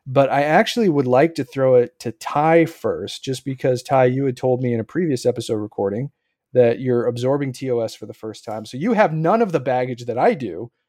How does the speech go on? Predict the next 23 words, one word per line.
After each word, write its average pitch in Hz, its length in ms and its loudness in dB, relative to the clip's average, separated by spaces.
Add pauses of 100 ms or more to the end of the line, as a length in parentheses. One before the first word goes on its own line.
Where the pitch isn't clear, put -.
(180)
when 131 140 -6
it 127 80 -4
comes 127 280 -4
to 127 140 -4
absorbing, 117 680 -2 (340)
uh, 107 300 4
Strange 117 440 -2
New 110 140 -2
Worlds, 104 540 0 (280)
and 127 100 -2
you're 123 120 2
just 147 360 2
kinda 147 220 0
coming 139 260 0
up 131 140 -2
to 127 60 -8
speed 123 480 -2
on 113 160 0
the 117 100 -2
adventures 110 460 -4
of 107 80 -14
Captain 107 380 -8
Kirk. - 400 -8